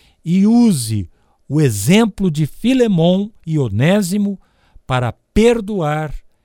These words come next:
e ser uma bênção. Que o Senhor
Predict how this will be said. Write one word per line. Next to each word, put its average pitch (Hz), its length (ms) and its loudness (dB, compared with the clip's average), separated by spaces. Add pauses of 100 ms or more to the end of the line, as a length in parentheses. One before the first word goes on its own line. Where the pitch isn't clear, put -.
(420)
e 151 140 -2
ser 131 520 0 (320)
uma 131 280 2
bênção. 95 560 -2 (400)
Que 170 120 0
o 170 40 2
Senhor 151 640 2